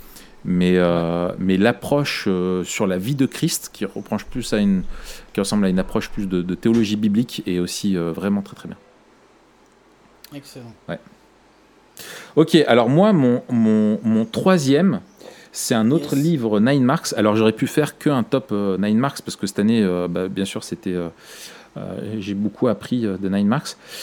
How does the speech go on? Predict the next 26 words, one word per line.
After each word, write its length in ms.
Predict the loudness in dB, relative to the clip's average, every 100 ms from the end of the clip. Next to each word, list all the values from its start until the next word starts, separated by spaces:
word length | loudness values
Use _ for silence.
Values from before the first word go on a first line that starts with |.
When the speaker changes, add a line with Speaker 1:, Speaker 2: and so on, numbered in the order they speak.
| -14 -2
Speaker 1:
mais 160 | 2 2
c'est 380 | 0 0 0 0
leur 380 | 2 2 2 2
livre, 480 | 4 4 2 0 -4 -20 _ -8
euh, 300 | -6 -4 -6
sur, 600 | -6 -6 2 2 2 -6 _ -4
euh, 180 | -2 0
l'évangélisation, 1080 | 2 4 4 4 2 0 2 0 0 -4 -6 _ _ _ -20 -20 -20 -20 -20 -14
euh, 800 | -8 -6 -4 -4 -4 -4 -4 -4 -8 -6
évangélisme. 640 | -2 0 2 0 0 -2 -6 _ -20 -20 -20 -20 -16
Euh, 460 | -10 -8 -8 -8 -6
donc 240 | -6 -6
qui, 340 | -4 -4 -4 -6
ça 180 | -6 -2
fait 100 | -2
partie 240 | -2 0
des 120 | -2
petits 340 | 0 -2 -2 -2
livres 320 | 0 0 2
là, 140 | 0
de 80 | 0
la 100 | -2
collection 480 | 0 -4 -2 -2 0
des... 240 | 0 -2
des, 380 | -2 -4 -4 -6 -12 -20 -20 -20 -16 -14
euh, 320 | -12 -10